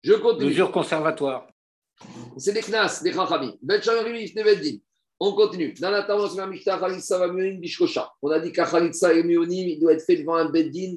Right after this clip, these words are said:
Speaker 1: Combien de dayanim ? Trois juges. Mantana, Amar Rabba, Beth Shammai.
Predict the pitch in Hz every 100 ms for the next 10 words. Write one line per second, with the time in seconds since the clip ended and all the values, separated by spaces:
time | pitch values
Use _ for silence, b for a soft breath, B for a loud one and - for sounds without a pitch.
0 | - 165 175 165 165 156 160 160 185 165
1 | - - 165 170 160 135 135 123 - _
2 | _ _ _ 143 190 202 156 131 117 131
3 | - 127 123 123 117 127 131 135 139 156
4 | 208 247 202